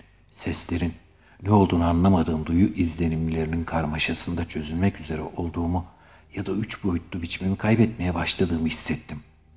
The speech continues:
Aniden parlayan ışığı hiç unutamayacağım. Bir an için kendimi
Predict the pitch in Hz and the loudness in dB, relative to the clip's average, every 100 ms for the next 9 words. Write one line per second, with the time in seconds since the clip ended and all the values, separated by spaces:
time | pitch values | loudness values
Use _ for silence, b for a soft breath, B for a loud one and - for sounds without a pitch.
0 | - b b b b - 82 80 80 78 | -20 b b b b -10 -6 -4 -2 -4
1 | 82 78 76 80 80 - - - 85 - | -4 -4 -2 -2 -4 -4 -6 -4 -4 -6
2 | - 80 - 80 76 69 73 71 - - | -4 -4 -4 -2 -2 0 -2 -4 -10 -20
3 | - _ _ _ - - - - 87 90 | -20 _ _ _ -20 -20 -20 -6 0 2
4 | 87 80 - 82 - 82 76 80 - | 4 2 0 0 0 0 0 -2 -4